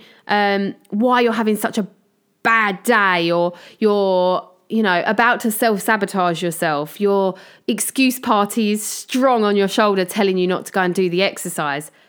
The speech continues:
Read those bullet points. Remind yourself of who you want to be, because what you do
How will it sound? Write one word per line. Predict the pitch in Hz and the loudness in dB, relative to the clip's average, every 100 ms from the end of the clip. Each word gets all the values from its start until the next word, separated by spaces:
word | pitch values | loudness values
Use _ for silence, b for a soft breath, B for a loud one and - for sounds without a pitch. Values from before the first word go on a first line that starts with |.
| b b 180 | b b -6
Read | 190 233 277 320 320 - b b | -2 0 2 0 -2 -16 b b
those | 196 202 202 214 214 - _ - | 0 2 2 0 -2 -8 _ -2
bullet | 202 180 | 0 0
points. | - 165 156 151 - - b b | -2 -4 -2 -4 -10 -20 b b
Remind | 190 196 220 233 269 302 | -2 2 2 2 2 0
yourself | 302 - 226 226 | -2 0 0 0
of | 175 | -4
who | 165 220 | -2 0
you | 233 226 220 | 2 2 2
want | 208 208 | 0 0
to | - | -4
be, | 196 190 156 | -2 0 0
because | 160 175 196 185 | -4 -4 -6 0
what | 214 233 | 0 0
you | 247 269 | 0 0
do | 247 220 208 247 | 2 2 2 0